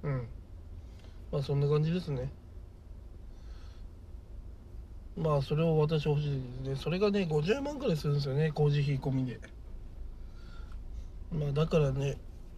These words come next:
まあ、今いろいろ会員入ってるんですけど、まあ、そういうのもね、切って、まあ、節約しようかなっていうふうな考えで今いろいろ節約してます。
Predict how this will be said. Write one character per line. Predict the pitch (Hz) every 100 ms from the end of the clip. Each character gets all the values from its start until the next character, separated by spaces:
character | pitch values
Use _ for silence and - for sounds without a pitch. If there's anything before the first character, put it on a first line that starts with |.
| - 143 143 - - 170 156 127 - - -
ま | 147 135
あ、 |
今 | 131 139
い | 131
ろ | 135 170
い |
ろ | 180 175
会 | 170 170 180
員 | 170
入 | 180
っ | 214
て | -
る | 139
ん |
で | 131
す | -
け | 143
ど、 | 139 131
ま | 131
あ、 | 127
そ | 156
う |
い | 175
う |
の | 185
も | 139
ね、 | 127 131 147 - - - - - - - -
切 | -
っ | 185
て、 | - - 143 127 120 127
ま | 139 131 123 123
あ、 | - - - - - - -
節 | - 143 151
約 | 147 156
し | 165
よ |
う | 160
か | 151
な | 135 131
っ |
て | - 135
い |
う | 131
ふ |
う |
な | 113 - - - - - - - -
考 | 147 147
え |
で | 139
今 | 135 131 127
い | 139
ろ | 143
い |
ろ | 139
節 | 135 139 143
約 | 139 143
し | 139
て |
ま | 131 123
す。 | - - - -